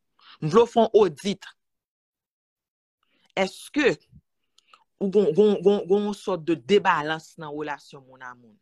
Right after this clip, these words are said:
setadir se swat ou pran moun pou atm? Fòk moun sa toujou ban mwen, toujou. Ou konprann, moun sa dwe: kisa m ka pran nan moun nan, kisa m ka soutire nan moun sa, kòman m ka souse l, souse l, souse l, souse l, souse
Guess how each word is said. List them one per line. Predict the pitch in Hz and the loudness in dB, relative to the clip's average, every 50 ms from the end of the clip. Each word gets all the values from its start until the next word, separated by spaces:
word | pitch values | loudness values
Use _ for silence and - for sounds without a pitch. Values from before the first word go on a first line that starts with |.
| _ _ _ _ _ _ _ _ _ _ _ _ | _ _ _ _ _ _ _ _ _ _ _ _
setadir | _ - 190 - 180 151 147 127 117 139 143 135 120 110 _ _ _ _ _ _ - _ | _ -16 -10 -6 -6 -6 -6 -8 -12 -12 -12 -12 -12 -14 _ _ _ _ _ _ -20 _
se | - 190 175 | -6 -4 -4
swat | - - - 208 190 - - | -4 -6 -6 -6 -6 -6 -6
ou | 185 180 | -8 -6
pran | - 196 180 165 | -6 -6 -6 -6
moun | 160 151 147 143 | -6 -10 -12 -8
pou | - 151 147 | -6 -6 -6
atm? | 143 - - 160 151 151 175 196 208 196 | -6 -6 -6 -6 -4 -4 -6 -6 -8 -8
Fòk | - 185 - - | -10 -12 -10 -10
moun | 156 160 156 | -12 -14 -12
sa | - 165 139 - | -10 -12 -12 -10
toujou | - 156 139 131 151 156 143 | -12 -14 -12 -10 -10 -6 -4
ban | 156 151 143 131 | -4 -4 -4 -6
mwen, | 139 156 165 170 - - - - _ - | -8 -8 -8 -8 -10 -14 -18 -16 _ -10
toujou. | 175 156 139 127 151 165 160 - - - | -8 -8 -8 -6 -6 -6 -6 -8 -10 -16
Ou | - - | -2 2
konprann, | 185 165 156 170 170 160 165 | 2 2 2 2 0 0 0
moun | 165 170 165 | -2 -2 0
sa | - 165 143 135 | 2 2 2 2
dwe: | 123 113 139 143 170 170 156 - | -2 -4 0 0 0 0 0 -4
kisa | - 190 - - 160 151 | -8 -10 -6 -4 -6 -6
m | 151 - | -4 -4
ka | 160 151 - | -6 -6 -4
pran | - 156 151 | -6 -10 -10
nan | 151 147 | -10 -12
moun | 147 156 | -12 -12
nan, | 151 151 | -12 -12
kisa | 202 - 190 165 | -10 -10 -10 -10
m | 160 - | -8 -8
ka | 156 135 - | -10 -10 -10
soutire | - - - 220 208 - - 202 180 151 165 175 160 | -12 -12 -12 -12 -12 -10 -8 -8 -6 -4 -2 -2 -2
nan | 160 156 156 | -4 -6 -8
moun | 156 156 147 | -8 -10 -8
sa, | - 180 160 151 | -6 -4 -4 -4
kòman | - 175 170 170 170 | -4 -4 -4 -4 -4
m | 170 | -4
ka | - 170 151 | -4 -6 -6
souse | - - 208 196 - - 185 170 | -6 -10 -16 -16 -8 -6 -6 -6
l, | 165 156 | -6 -8
souse | - 190 180 - 175 170 | -14 -20 -12 -10 -8 -8
l, | 160 | -8
souse | - - 180 - - 175 | -10 -14 -12 -8 -6 -6
l, | 160 156 | -6 -6
souse | |
l, | |
souse | - 170 156 - - 165 | -10 -16 -12 -8 -6 -6